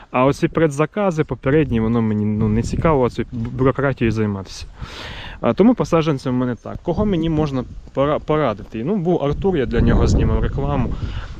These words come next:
А, ну, в принципі, він теж вже закі-, майже закінчив, мені ось писав на днях, що там, а, вже майже з-, закінчився. Він же собі теж насаджує. Він, а, в цьому році, мені здається, в його, а, трошки буде скромніший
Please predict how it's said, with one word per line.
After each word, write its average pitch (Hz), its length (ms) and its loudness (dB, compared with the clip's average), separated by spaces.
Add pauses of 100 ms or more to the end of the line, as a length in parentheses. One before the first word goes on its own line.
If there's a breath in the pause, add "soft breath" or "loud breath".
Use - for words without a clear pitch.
(140)
А, 104 460 -4
ну, 139 100 -2
в 123 240 -6
принципі, 139 400 -2
він 123 140 0
теж 120 200 -2
вже 120 120 -2
закі-, 123 320 -2
майже 131 280 2
закінчив, 131 680 -2
мені 104 220 -6
ось 95 140 -4
писав - 340 0
на 107 100 0
днях, 101 260 -8
що - 140 -2
там, - 280 4 (600 loud breath)
а, 104 340 -2
вже - 140 4
майже - 320 2
з-, 107 180 2
закінчився. - 560 2
Він 139 120 2
же 139 120 4
собі - 240 4
теж 131 240 2
насаджує. 120 720 2
Він, - 180 2 (440 loud breath)
а, 107 60 2
в 104 60 2
цьому 120 260 4
році, 113 680 2
мені 110 160 -2
здається, 117 380 0
в 110 40 0
його, 110 320 0 (400)
а, - 20 -4 (360)
трошки 127 260 2
буде 123 200 0
скромніший 139 680 2